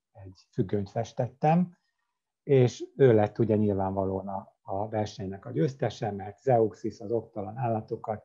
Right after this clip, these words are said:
tudta csupán megtéveszteni, de Parázios magát a festőt is, ö, az embert is. Most ez a történet elevenen élt a tizenhetedik században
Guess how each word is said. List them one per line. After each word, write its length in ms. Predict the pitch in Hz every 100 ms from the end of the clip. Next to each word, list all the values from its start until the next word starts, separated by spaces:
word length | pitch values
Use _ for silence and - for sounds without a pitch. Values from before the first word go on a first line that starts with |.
| _
tudta 360 | 117 - 117
csupán 380 | - - - 98
megtéveszteni, 800 | 113 131 127 107 104 - 101 101
de 220 | 95 98 -
Parázios 800 | 120 117 107 101 104 117 131 - _ _ _ _ _ _
magát 440 | 123 123 101 -
a 60 | 101
festőt 640 | 117 110 - - 104 -
is, 420 | 110 104 - - _ _
ö, 200 | 101 95 -
az 140 | 104 101
embert 440 | 98 92 101 -
is. 340 | 196 - - _ _ _ _ _ _ _ _ _ _ _ _ -
Most 160 | 135 190
ez 100 | 185
a 120 | 131
történet 760 | 156 139 131 101 107 156 - _ _ _ _ _ _ _
elevenen 500 | - 139 117 104 101
élt 240 | 110 107 117
a 60 |
tizenhetedik 640 | 107 110 107 107 110 104 104
században 960 | - 101 101 101 95 98 98 104 -